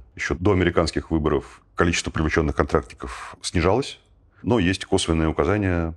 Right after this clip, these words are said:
например, из отчётов об исполнении бюджетов некоторых регионов, которые тоже содержат данные о количестве привлечённых контрактников. Мы видим, что в четвёртом квартале,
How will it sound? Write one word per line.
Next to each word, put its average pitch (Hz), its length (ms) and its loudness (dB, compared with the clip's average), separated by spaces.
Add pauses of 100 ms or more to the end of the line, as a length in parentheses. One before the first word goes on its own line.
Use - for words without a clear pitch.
например, 73 440 -2
из 98 120 2
отчётов 107 360 0
об 87 80 4
исполнении 90 400 2
бюджетов 80 680 0
некоторых 82 400 -2
регионов, 110 580 0
которые 73 240 -2
тоже 78 160 2
содержат 71 360 0
данные 69 520 0
о 67 280 -2
количестве - 400 -2
привлечённых 71 440 -2
контрактников. - 640 -4 (600)
Мы 87 340 2
видим, 90 240 0
что 80 640 0
в - 80 -12
четвёртом 90 400 0
квартале, 71 520 0